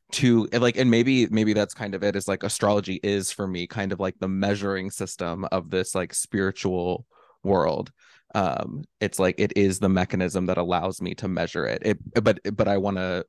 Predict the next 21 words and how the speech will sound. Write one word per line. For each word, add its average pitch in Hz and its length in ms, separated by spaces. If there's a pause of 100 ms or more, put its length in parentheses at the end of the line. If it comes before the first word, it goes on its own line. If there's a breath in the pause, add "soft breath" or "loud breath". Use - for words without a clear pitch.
for 107 120
me, 101 300
it's, 92 200
like, 92 280
different 98 560
than, 92 180
like, 90 280
the 92 120
spiritual 95 580
experience 90 520
itself. - 640 (380 soft breath)
Like, 90 200
the 98 80
measuring 95 520
tool 87 400
isn't 90 340
the, 82 340
the 92 100
spiritual - 420
experience. - 520
That's, - 360